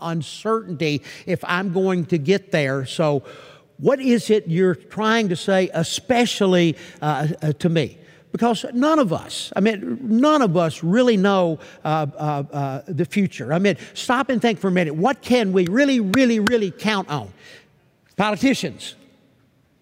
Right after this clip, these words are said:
Oh, no taker. Government. I guarantee I'll have a job. Finances, stock market, world peace, elimination of all racial tension.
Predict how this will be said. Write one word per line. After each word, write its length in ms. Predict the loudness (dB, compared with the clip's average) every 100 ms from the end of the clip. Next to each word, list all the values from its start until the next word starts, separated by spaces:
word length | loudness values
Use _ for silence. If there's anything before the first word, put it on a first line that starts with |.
| _ _ _ _ _ _ _ _ -14
Oh, 220 | -10 -8 -8
no 120 | -4
taker. 280 | -2 -2 -2
Government. 480 | 0 2 0 -6 -12 -20 _ _ _ _ _ _ _ _ _ _ _ _
I 80 | -2
guarantee 420 | 2 2 2 2
I'll 140 | 2 2
have 160 | 0
a 40 | 0
job. 400 | 0 0 -2 -6 -16 -20 _ _ _ _ _ _ _
Finances, 600 | -2 0 0 -2 -6 -6
stock 340 | -2 -2 -2
market, 420 | -4 -4 -6 -16 _ _ _ _ _ _ -2
world 320 | 2 2 2
peace, 520 | 2 2 0 -8 -14 -18 _ _ _ _ _ -2
elimination 640 | 2 4 4 2 2 0
of 80 | 4
all 180 | 4 4
racial 320 | 2 0 -2
tension. 420 | 0 -2 -4 -10